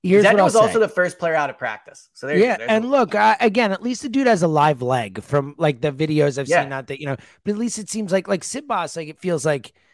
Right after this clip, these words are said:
Speaker 1: you know, like, the dude can't punt it a certain distance. Like, it doesn't even seem like it's in
Speaker 2: Mm-hmm.
Speaker 1: his leg. Um, I just, my thing, and I, we did it all last year, and, oh,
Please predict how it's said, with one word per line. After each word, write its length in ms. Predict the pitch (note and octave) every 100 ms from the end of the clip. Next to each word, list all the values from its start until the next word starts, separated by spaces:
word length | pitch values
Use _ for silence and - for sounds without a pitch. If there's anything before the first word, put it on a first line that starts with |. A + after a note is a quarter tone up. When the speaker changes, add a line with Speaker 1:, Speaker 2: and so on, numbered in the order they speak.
| _ _ _
Speaker 1:
you 80 | F3+
know, 60 |
like, 120 | F3 C3+
the 80 |
dude 320 | D3+ G3 E3 -
can't 440 | - A3+ A3+ - -
punt 280 | - E3 -
it 180 | B2 -
a 120 | D#3 C#3
certain 440 | - D3+ C3+ A#2+
distance. 580 | A#2+ A2+ - G#2 - -
Like, 220 | D#3+ D3+
it 100 | D#3+
doesn't 300 | F3+ D#3 F3+
even 260 | F3 D#3 C#3
seem 200 | E3+ D#3
like 120 | C#3
it's 140 | B2+
in 80 | B2+
Speaker 2:
Mm-hmm. 160 | G3 F3
Speaker 1:
his 260 | C#3+ C3
leg. 320 | C3 B2+ A2+ - - _ - -
Um, 300 | G3 F#3+ G3
I 180 | G#3+ B3
just, 340 | A#3 C#4+ - _ _ _
my 220 | G3 A3+ C4
thing, 320 | A#3+ G#3+ F#3
and 100 | E3+
I, 100 | E3+
we 100 | F#3
did 160 | F3+ C#4+
it 80 | B3
all 160 | C4+
last 300 | C#4+ C#4 -
year, 160 | C4 G3+
and, 120 | G3 -
oh, 140 | D#4+